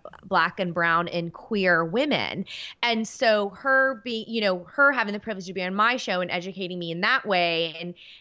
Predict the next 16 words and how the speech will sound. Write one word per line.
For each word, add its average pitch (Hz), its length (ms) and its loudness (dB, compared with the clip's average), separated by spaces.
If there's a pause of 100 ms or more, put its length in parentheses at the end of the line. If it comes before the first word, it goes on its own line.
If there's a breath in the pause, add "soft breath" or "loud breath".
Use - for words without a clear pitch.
and 202 260 0
giving 220 260 0
credit 185 340 0
where 190 160 -2
credit 175 340 -2
is 170 200 -8
due 180 560 0 (340 loud breath)
helps - 380 -2
the 196 100 -6
cause, 180 800 0
right? 175 560 2
And 196 440 4 (520 loud breath)
as 233 200 0
somebody 262 600 -4
who 226 640 -10 (300)
has 196 580 0